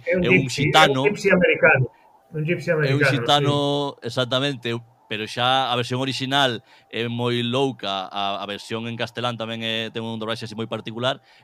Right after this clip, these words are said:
Speaker 2: e a túa tamén lle dá
Speaker 1: Sí.
Speaker 2: un rollo moi guai. Eh, creo que a vin este verán, ou non sei cando, na galega,
Speaker 1: Sí.
Speaker 2: pero collina de casualidade, eh?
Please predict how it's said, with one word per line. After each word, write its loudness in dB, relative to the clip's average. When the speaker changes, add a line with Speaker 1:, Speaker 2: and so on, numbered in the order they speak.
Speaker 2:
e -4
a -2
túa -2
tamén -2
lle 0
dá 6
Speaker 1:
Sí. 8
Speaker 2:
un 4
rollo -2
moi -4
guai. 2
Eh, 0
creo 0
que 4
a 2
vin -4
este -6
verán, -2
ou -8
non -6
sei -8
cando, -4
na -2
galega, 0
Speaker 1:
Sí. -2
Speaker 2:
pero -2
collina 0
de -2
casualidade, 0
eh? -14